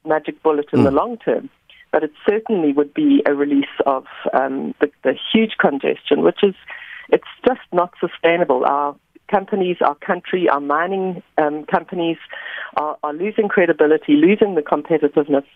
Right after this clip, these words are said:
Speaker 1: um, because of this. And, it, you know, it's, it's a simple solution, but what it takes is significant,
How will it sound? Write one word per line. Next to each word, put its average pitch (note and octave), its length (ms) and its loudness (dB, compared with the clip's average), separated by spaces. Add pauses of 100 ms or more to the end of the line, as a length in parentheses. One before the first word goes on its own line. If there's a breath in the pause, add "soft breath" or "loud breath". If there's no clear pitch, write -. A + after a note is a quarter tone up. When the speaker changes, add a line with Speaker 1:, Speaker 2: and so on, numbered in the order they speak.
(160)
Speaker 1:
um, C3+ 280 -2 (160)
because E3+ 320 0
of D#3+ 140 -2
this. D3 260 -2
And, D3 200 0
it, D3 120 -10 (100)
you F3 120 -6
know, E3 260 2
it's, - 220 -4 (320 loud breath)
it's - 160 0
a G3 80 -2 (100)
simple C#4 400 0
solution, G3+ 580 0
but D3+ 140 0
what D#3+ 160 0
it E3+ 160 -6
takes F3+ 320 0
is D3+ 240 2 (320)
significant, G3 720 2